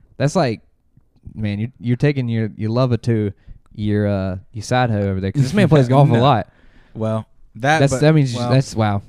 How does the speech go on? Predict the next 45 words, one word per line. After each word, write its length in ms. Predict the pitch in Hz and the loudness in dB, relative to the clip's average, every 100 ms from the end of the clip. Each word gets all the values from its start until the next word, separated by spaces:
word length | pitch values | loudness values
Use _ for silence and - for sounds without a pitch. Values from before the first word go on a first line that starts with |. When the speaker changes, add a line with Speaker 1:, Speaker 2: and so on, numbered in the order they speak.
| - | -12
Speaker 1:
That's 240 | 123 160 - | 0 0 4
a 80 | 123 | 4
risky 460 | 110 117 120 - | 4 0 -2 -4
move 140 | 175 240 | -2 0
you're 100 | 330 | 0
Speaker 2:
that's 140 | 175 | 0
Speaker 1:
doing 140 | 139 131 | 2 2
Speaker 2:
risky. 160 | 143 120 | 2 0
Speaker 1:
right 80 | 113 | -2
there, 160 | 117 | -4
man. 240 | 120 123 131 | -2 -2 0
Speaker 2:
Now 160 | 123 | -2
I'm 100 | 120 | -4
thinking 220 | 120 143 | -6 -8
about 180 | 120 110 | -6 -8
it. 40 | 107 | -6
I 40 | |
might 200 | 113 117 | -6 -6
have 200 | 120 113 | -6 -8
to 80 | 113 | -8
reschedule 600 | 113 117 - 123 127 104 | -6 -6 -6 -8 -6 -8
that. 140 | 92 107 | -6 -2
Speaker 1:
Oh 200 | 117 107 | -2 -2
my 160 | 101 | -4
gosh. 640 | 95 104 104 104 104 - - - | -4 -4 -2 -2 -6 -12 -20 -8
Golf's 240 | 110 110 - | -2 -2 -2
gonna 140 | 101 | -6
find 180 | 101 101 | -4 -4
Speaker 2:
We're 40 | |
gonna 100 | 101 101 | -2 0
Speaker 1:
out. 40 | |
Speaker 2:
go 80 | 120 | -2
see 180 | - 113 | -4 -6
a, 60 | 104 | -8
a 80 | 113 | -8
movie 260 | 107 101 101 | -8 -8 -10
instead. 400 | 104 - 95 101 - - - - - _ | -12 -14 -14 -16 -18 -20 -20 -20 -20 _
Speaker 1:
It's 240 | - - - | -20 -18 -10
too 180 | 101 | -4
late 180 | 110 101 | -2 -2
now. 260 | 107 110 110 - - | -4 -4 -6 -10 -6
Golf's 220 | 104 104 | -4 -4
gonna 160 | 113 107 | -4 -6
hear 180 | 110 104 | -4 -4
this. 280 | 101 131 | -6 -10